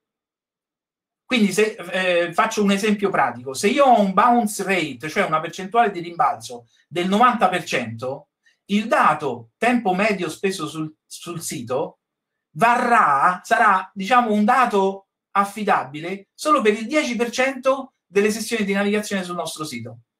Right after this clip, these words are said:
Capite che questa cosa è dirompente, perché non solo, diciamo, è un dato negativo in sé, ma è un dato che va a sporcare anche un altro dato.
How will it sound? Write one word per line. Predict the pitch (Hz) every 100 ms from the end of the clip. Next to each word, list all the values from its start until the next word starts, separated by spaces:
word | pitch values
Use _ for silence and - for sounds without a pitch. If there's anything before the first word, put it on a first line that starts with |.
| _ _
Capite | - 240 240 226 233
che | 208
questa | 196 196 214
cosa | 202 196
è | 151
dirompente, | 151 156 185 139 123 117 117 _ _ _ _ _ _ _ _ _ _ _ _ _ _ _ _ _
perché | - 160 175
non | 185 202
solo, | 233 196 156 151
diciamo, | 156 180 151
è |
un | 156
dato | 180 160
negativo | 156 170 175 156
in | 214
sé, | - 202 196
ma | 170
è | 190
un |
dato | 208 190 160
che | 160
va | 175
a | 165
sporcare | - 208 208 175
anche | 160 165 160
un | 160
altro | 165 156 156
dato. | 143 117 104 120